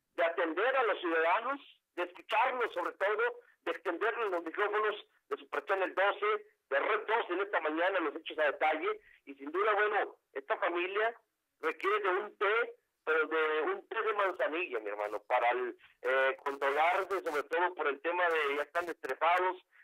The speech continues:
ya no saben qué hacer. Un asunto que nos comparten en esta mañana es sobre el error precisamente en la captura bancaria sobre un pago de una colegiatura, pues hoy pone en riesgo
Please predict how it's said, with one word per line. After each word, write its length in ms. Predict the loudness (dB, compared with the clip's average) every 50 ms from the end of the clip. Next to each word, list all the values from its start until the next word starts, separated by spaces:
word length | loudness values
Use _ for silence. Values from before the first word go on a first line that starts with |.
| _ _
ya 120 | -2 0 0
no 120 | 2 2
saben 260 | 2 2 2 2 0
qué 140 | 0 0 -2
hacer. 480 | 0 0 0 2 2 2 2 0 -4 -6 _ _ _ _ _ _
Un 160 | -6 -2 0 0
asunto 540 | 0 0 -2 -4 -4 -4 -4 -6 -8 -6
que 100 | -4 -4
nos 140 | -4 -4 -4 -4
comparten 600 | -6 -8 -2 0 0 0 0 -2 -4 -6 -8 -6
en 100 | -6 -6
esta 200 | -4 -2 -2 0
mañana 540 | 0 0 0 0 0 2 4 2 2 2 0 -6 _ _ _ _
es 180 | -2 -2 0 0
sobre 320 | 0 0 2 2 2 2
el 140 | 2 2 0
error 440 | 0 2 2 2 2 2 2 0 -2
precisamente 1000 | -4 -4 -4 -4 -4 -2 -2 0 -2 -4 -4 -4 -2 0 0 2 0 0 -2 -6 -14 _ _
en 140 | -4 -2 -2
la 100 | 0 0
captura 380 | -2 -4 -4 -4 0 2 2 4
bancaria 520 | 2 2 2 2 2 2 2 2 0 0
sobre 220 | -2 -2 -2 -2
un 160 | -2 -4 -6 _
pago 360 | 2 4 4 4 4 2 0 0
de 80 | 0 -2
una 200 | -2 -2 -4 -2
colegiatura, 720 | -2 -4 -4 -2 -2 -4 -4 -4 -2 0 0 0 0 -4 -10 _ _ _ _
pues 180 | -8 -4 0
hoy 180 | 0 0 0 0
pone 220 | -2 -2 0 0
en 140 | 0 0 0
riesgo 560 | -2 -2 -2 -2 -2 -2 -2 0 0 0 -2